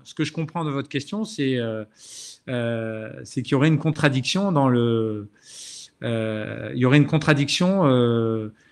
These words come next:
dans le, comment dirais-je, dans le fait de, de,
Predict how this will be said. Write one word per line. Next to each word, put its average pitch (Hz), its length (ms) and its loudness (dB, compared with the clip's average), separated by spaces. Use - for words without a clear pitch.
dans 131 160 4
le, 113 360 4
comment 131 200 2
dirais-je, 120 380 2
dans 131 80 4
le 127 120 8
fait 180 200 6
de, 127 440 4
de, 123 300 -2